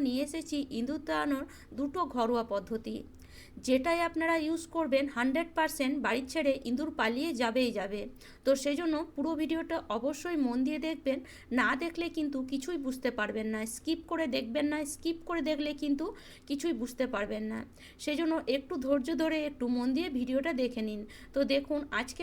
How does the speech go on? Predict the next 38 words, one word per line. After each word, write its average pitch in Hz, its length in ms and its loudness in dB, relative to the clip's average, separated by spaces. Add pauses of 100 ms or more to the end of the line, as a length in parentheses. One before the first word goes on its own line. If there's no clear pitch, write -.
আমরা 311 140 2 (140)
ইঁদুর 311 280 0
তাড়ানোর 311 400 2
জন্য 320 140 0 (140)
ব্যবহার 247 320 2 (100)
করব 320 180 0 (260)
এই 294 140 -2
যে 349 60 -6 (120)
ধুতরা 294 340 0 (140)
ফলের। 214 380 -2 (480)
এই 285 160 6
ধুতরা 269 320 2 (100)
ফল 277 220 4 (140)
রাস্তাঘাটে, 294 680 2
মানে 277 200 4
এই, 277 60 0 (160)
এর 277 80 2 (120)
গাছ 247 200 6 (120)
রাস্তাঘাটেই 311 640 0
দেখা 233 280 -2
যায়, 214 160 -4 (380)
আর 247 80 8 (100)
আমরা 294 180 4 (100)
এগুলোকে 311 360 0 (120)
ভাবি 254 260 2 (120)
কিছুই 330 280 -2 (100)
কাজের 233 360 2
নয়, 214 160 -4 (260)
কিন্তু 311 240 0 (140)
আপনারা 294 340 2
কি 320 80 0 (120)
জানেন 294 260 2 (140)
এই 240 140 2
ধুতরা 262 300 0 (120)
ফল 285 180 2 (120)
যদি 233 180 2 (100)
আপনার, 302 280 0 (400)
আমরা 294 200 6